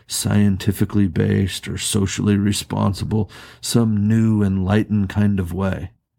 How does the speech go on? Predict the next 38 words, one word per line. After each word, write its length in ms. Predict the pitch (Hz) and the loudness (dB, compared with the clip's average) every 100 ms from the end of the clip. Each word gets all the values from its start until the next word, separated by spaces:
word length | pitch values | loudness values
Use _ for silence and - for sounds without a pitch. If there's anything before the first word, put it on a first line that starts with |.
| _ _ _ _ _ _ _ | _ _ _ _ _ _ _
We'll 140 | 104 104 | 0 2
do 180 | 98 | 2
the 140 | 110 101 | 0 0
same 480 | - - 123 131 123 | -2 0 2 2 0
thing 260 | 131 120 | 0 2
our 180 | 110 107 | 2 2
enemies 520 | 101 110 107 101 98 98 | 2 2 2 2 0 0
do, 200 | 104 101 | 0 2
but 200 | 98 90 | 0 0
we'll 200 | 110 101 | 0 2
do 240 | 104 101 | 2 2
it 140 | 92 | 0
with 240 | 95 95 107 | -2 -2 0
more 320 | 110 110 104 | 2 2 2
research 680 | 95 104 - 98 98 92 104 | 2 2 2 0 -2 -2 -2
and 220 | 98 95 | -2 0
better 480 | 110 104 101 95 92 _ _ | 2 2 2 -2 -6 _ _
intention, 680 | 104 95 - 104 95 - - - - _ _ _ _ - | 0 0 0 0 0 -6 -12 -20 -20 _ _ _ _ -4
you 100 | 92 | 0
know? 260 | 90 104 - - - - - - _ | 0 -2 -6 -20 -20 -20 -20 -20 _
And, 280 | - 110 110 - | 0 2 2 0
and 420 | 113 107 107 92 _ - _ _ | 2 2 0 -4 _ -20 _ _
it's 260 | 113 110 - | 0 0 2
amazing 520 | 110 110 165 117 101 | 2 2 2 2 0
because 360 | 98 - 101 85 | 0 0 0 -2
John's 460 | - 131 180 196 | 0 2 2 2
baptism, 800 | 107 98 95 - 101 92 95 87 - _ | 0 0 -2 -2 -2 0 -2 -4 -10 _
that's 240 | 107 151 151 | -2 0 0
a 60 | |
way 240 | 113 110 104 | 0 2 2
of 120 | 95 | 0
saying 720 | - 107 101 98 90 95 98 | 0 2 2 2 0 0 2
no 400 | 107 147 131 98 | 2 2 2 0
to 160 | 90 98 | -2 -4
the 160 | 90 | -6
old 240 | - 82 87 | -6 -8 -6
way 240 | 95 90 | -6 -6
completely. 680 | 92 92 - 113 107 - - | -6 -8 0 0 0 -4 -16